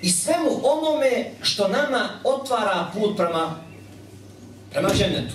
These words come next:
prema Allahu subhanahu wa ta'ala. Mi ćemo kroz ovu, kroz ovu temu pokušati, braćo i sestre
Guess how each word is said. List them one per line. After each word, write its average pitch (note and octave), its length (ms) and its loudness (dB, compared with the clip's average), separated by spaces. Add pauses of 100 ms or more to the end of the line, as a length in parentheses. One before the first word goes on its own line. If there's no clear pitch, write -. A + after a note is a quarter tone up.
prema D#3+ 160 2
Allahu F3+ 340 2
subhanahu D3 420 -2
wa A#2 140 2
ta'ala. A2 320 -4 (2250)
Mi C#4+ 160 4
ćemo - 420 2 (760)
kroz D#3+ 160 4 (100)
ovu, A#3+ 380 2 (300)
kroz D#3 220 2
ovu D3 280 4
temu A2 300 0 (800)
pokušati, E3+ 500 0
braćo E3+ 280 0
i C#3 60 0
sestre G3+ 600 0